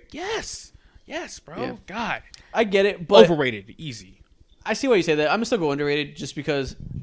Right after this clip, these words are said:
Speaker 2: I think more cool jerseys are better than none, even if we do not get 'em as long as we would like.
Speaker 1: That is true.
Speaker 2: Mid-range shooting.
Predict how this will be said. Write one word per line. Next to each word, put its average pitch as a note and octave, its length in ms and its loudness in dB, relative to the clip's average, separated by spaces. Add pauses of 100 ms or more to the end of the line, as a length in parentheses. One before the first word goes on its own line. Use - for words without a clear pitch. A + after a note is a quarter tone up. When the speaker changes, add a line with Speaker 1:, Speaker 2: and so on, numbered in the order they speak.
(360)
Speaker 2:
I C3+ 100 0
think C#3 300 -6
more C#3 320 -2
cool C#3+ 200 -8
jerseys C#3 340 -4
are C3+ 80 0
better B2+ 380 0
than B2 200 -4
none, B2 340 -4 (120)
even C#3 220 -4
if B2+ 100 -4
we B2+ 140 -8
do B2+ 200 -6
not A#2+ 200 -6
get A#2+ 100 -8
'em A#2+ 80 -10
as A2 60 -10
long A#2 160 -8
as A2 80 -12
we A#2 60 -12
would B2 120 -12
like. F#2 160 -12 (1040)
Speaker 1:
That F3 120 2
is D#3 160 2
true. B2+ 220 -2 (1700)
Speaker 2:
Mid-range G#3+ 440 0
shooting. D#3+ 400 -4